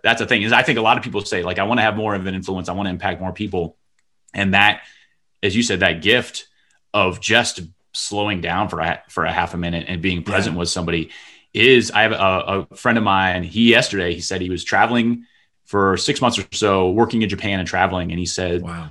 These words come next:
Speaker 1: when he was in Japan with a, with a language barrier, he said he,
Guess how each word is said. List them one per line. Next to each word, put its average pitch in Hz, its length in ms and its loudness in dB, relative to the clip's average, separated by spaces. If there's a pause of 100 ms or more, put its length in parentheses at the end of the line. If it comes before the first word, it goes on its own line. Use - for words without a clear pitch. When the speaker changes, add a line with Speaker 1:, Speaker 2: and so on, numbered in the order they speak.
Speaker 1:
when 104 120 0
he 101 120 4
was 101 260 0
in 120 80 6
Japan 104 560 0
with 85 100 -6
a, 92 40 2
with 92 200 0
a 92 60 0
language 110 360 2
barrier, 87 500 -4 (480)
he 95 120 -6
said 95 220 0
he, 98 160 -2